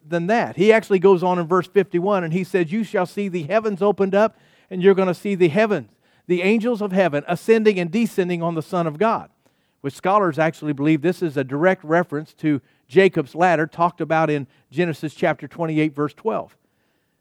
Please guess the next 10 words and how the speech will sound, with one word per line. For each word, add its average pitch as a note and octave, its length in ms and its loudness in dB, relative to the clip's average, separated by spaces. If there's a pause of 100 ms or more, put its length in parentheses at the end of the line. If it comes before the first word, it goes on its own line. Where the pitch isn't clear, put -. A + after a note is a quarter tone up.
(400)
But E3+ 120 -2
if D3+ 60 -4
you F#3 80 6
break F3 260 6
it D#3+ 100 0
down, F3 240 2
basically D#3+ 480 2
what D#3+ 180 2
he's C#3 160 -4
saying B2 520 -4